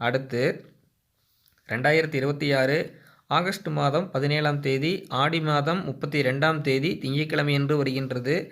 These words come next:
முகூர்த்த நேரம் காலை நாலரை மணியிலிருந்து ஆறு மணி வரைக்கும். இந்த முகூர்த்தத்தில் வரக்கூடிய நட்சத்திரம் ஹஸ்தம்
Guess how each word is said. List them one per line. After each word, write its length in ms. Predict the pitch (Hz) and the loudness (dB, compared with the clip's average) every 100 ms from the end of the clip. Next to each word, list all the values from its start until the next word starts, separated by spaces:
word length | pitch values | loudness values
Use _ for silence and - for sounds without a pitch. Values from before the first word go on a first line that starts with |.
| - - _ - | -18 -20 _ -8
முகூர்த்த 380 | 123 123 131 135 | -6 -4 -4 0
நேரம் 300 | 156 175 170 | 2 0 2
காலை 280 | 131 127 120 110 - - _ _ _ - | 2 4 2 -2 -8 -20 _ _ _ -2
நாலரை 340 | 131 160 165 156 | 2 2 2 2
மணியிலிருந்து 560 | 156 156 151 147 170 214 208 131 | 0 2 0 0 0 -2 0 2
ஆறு 140 | 143 147 | 2 2
மணி 140 | 143 127 | 0 0
வரைக்கும். 400 | 110 110 127 113 - - _ _ - | -2 -4 -4 -4 -10 -20 _ _ -8
இந்த 140 | 139 147 147 | -2 0 0
முகூர்த்தத்தில் 560 | 156 165 170 160 156 | 0 -2 -2 -2 0
வரக்கூடிய 320 | 135 143 147 139 | 0 0 0 0
நட்சத்திரம் 560 | 127 139 147 135 151 - - - | -2 -6 -2 2 2 0 -6 -2
ஹஸ்தம் 500 | 123 - - 160 | -2 -2 0 0